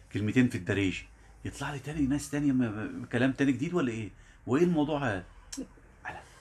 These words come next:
المهم شويه بتاع يجي عشر دقايق كده لقيت واحد جاي. المهم واحد جاي كان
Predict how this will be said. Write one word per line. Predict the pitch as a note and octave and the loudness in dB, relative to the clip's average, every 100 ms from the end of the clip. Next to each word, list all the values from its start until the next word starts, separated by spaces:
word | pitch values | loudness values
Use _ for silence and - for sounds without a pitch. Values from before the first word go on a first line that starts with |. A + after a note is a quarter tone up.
| - - - - - | -20 -20 -14 -12 -8
المهم | F2+ E2+ G#2+ G#2+ | -6 -2 -2 -2
شويه | - G#2 A2 B2 - - - - - | -6 -4 -2 -4 -6 -20 -20 -20 -8
بتاع | - F#2+ | -4 -2
يجي | F#2+ F#2 | -2 -4
عشر | G2 - G#2 | -6 -8 -6
دقايق | G2 | -6
كده | A#2+ A2 | -4 -4
لقيت | - G#2 | -6 -6
واحد | G#2 F#2+ - | -6 -6 -8
جاي. | E2+ - - - - - - - | -10 -12 -20 -20 -20 -20 -18 -10
المهم | E3 E3 | -6 -4
واحد | D3+ A2+ | -4 -2
جاي | C#3+ D3 | -2 0
كان | C#3+ C3 B2+ - | 0 0 -2 -6